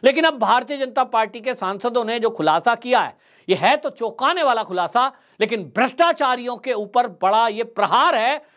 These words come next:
और भ्रष्टाचारी अब सोच रहे हैं, करें तो क्या करें। बहुत सारे लोग ऐसे हैं, जैसे हमने पश्चिम बंगाल में देखा कि घरों में गड्डियां पैकेटों में भर रखी थी, बहुत सारों ने दीवार में छुपा रखी हैं, चिन्ह रखी हैं। अब उनका क्या होगा,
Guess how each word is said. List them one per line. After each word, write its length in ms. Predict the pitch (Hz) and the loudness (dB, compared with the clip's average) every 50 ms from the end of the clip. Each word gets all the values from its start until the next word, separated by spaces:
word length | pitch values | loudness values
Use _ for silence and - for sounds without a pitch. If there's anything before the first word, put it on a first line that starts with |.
| _ _ - | _ _ -8
और 100 | 190 165 | -8 -6
भ्रष्टाचारी 720 | 127 202 214 214 220 294 294 294 294 285 247 254 269 277 | -6 -8 -8 -2 0 0 0 2 2 0 0 0 0 -2
अब 120 | 285 262 | -4 -4
सोच 360 | - - - 311 359 359 - 262 | -4 -2 0 2 2 2 0 -4
रहे 140 | 233 214 | -4 -4
हैं, 160 | 208 226 226 226 _ _ _ _ | -4 -6 -8 -12 _ _ _ _
करें 380 | - 240 233 240 247 262 262 254 | 0 2 2 2 0 -4 -6 -8
तो 100 | 254 240 | -10 -8
क्या 220 | 240 - 214 190 | -2 0 0 0
करें। 280 | 180 - 151 131 127 117 _ _ _ _ | 0 -2 -8 -14 -14 -18 _ _ _ _
बहुत 340 | 262 285 294 359 403 392 - | 0 2 2 2 -2 -2 -2
सारे 240 | - 294 294 294 285 | -2 0 2 2 2
लोग 220 | 277 269 269 269 | 0 0 0 0
ऐसे 200 | 269 254 262 262 | -2 -2 -2 -4
हैं, 220 | 262 269 277 277 277 - _ _ _ | -4 -2 -4 -4 -6 -10 _ _ _
जैसे 200 | 185 220 214 254 | -2 0 0 0
हमने 180 | 247 240 240 247 | -2 -2 -4 -6
पश्चिम 340 | 233 226 226 220 - 254 190 | -4 -4 -4 -4 -4 -2 0
बंगाल 360 | 208 202 202 226 254 294 285 | 0 2 4 4 2 2 0
में 120 | 269 254 | -2 -4
देखा 320 | 233 240 233 233 233 240 220 226 _ _ _ _ _ _ - | -4 -6 -2 -2 -2 -2 -2 -4 _ _ _ _ _ _ 0
कि 120 | 233 226 | 0 2
घरों 380 | 190 147 131 175 196 240 269 262 | 2 -2 -4 0 2 2 2 2
में 160 | 254 262 269 202 165 | 0 -2 -4 -2 -4
गड्डियां 460 | 185 185 151 147 240 269 302 294 269 - - _ _ _ _ _ _ | -4 -4 -2 0 2 2 4 2 2 -2 -6 _ _ _ _ _ _
पैकेटों 400 | 208 214 214 - 262 214 294 294 | 0 0 0 -2 -2 0 0 0
में 160 | 302 285 247 | 0 -2 -4
भर 120 | 180 190 220 | -4 -4 -4
रखी 280 | 240 233 233 - 226 | -4 -6 -6 -8 -8
थी, 300 | 226 233 240 247 226 233 - _ _ _ - | -6 -6 -6 -6 -8 -10 -16 _ _ _ 0
बहुत 320 | 202 240 277 330 320 320 | 2 4 4 2 2 0
सारों 280 | - 247 233 240 247 254 | -2 -2 -2 -2 -2 -2
ने 120 | 269 269 | -4 -4
दीवार 480 | 233 175 151 196 185 196 190 226 269 294 | -6 -6 -6 0 2 2 4 4 2 0
में 100 | 294 285 | -2 -8
छुपा 300 | - - 202 185 214 214 | -10 -10 -6 -2 0 0
रखी 280 | 214 214 - - 208 214 | 0 -2 -4 -8 -8 -8
हैं, 100 | 226 220 | -8 -8
चिन्ह 260 | 226 - 226 226 226 220 | -4 -2 -2 -2 -2 -4
रखी 240 | 220 220 - 202 | -6 -4 -6 -4
हैं। 200 | 208 220 226 220 220 - - - - - - _ _ - | -2 -2 -2 -4 -8 -16 -20 -20 -20 -20 -20 _ _ 2
अब 180 | 175 190 170 | 2 2 0
उनका 480 | 151 - - 170 175 175 156 143 190 170 | -4 -8 -8 -8 -8 -6 -2 -2 -2 -2
क्या 240 | - - - 151 151 | -2 -2 0 0 2
होगा, 640 | 170 156 - - 120 135 139 143 160 165 123 - | 0 0 -2 -6 -6 -6 -2 0 0 0 0 -2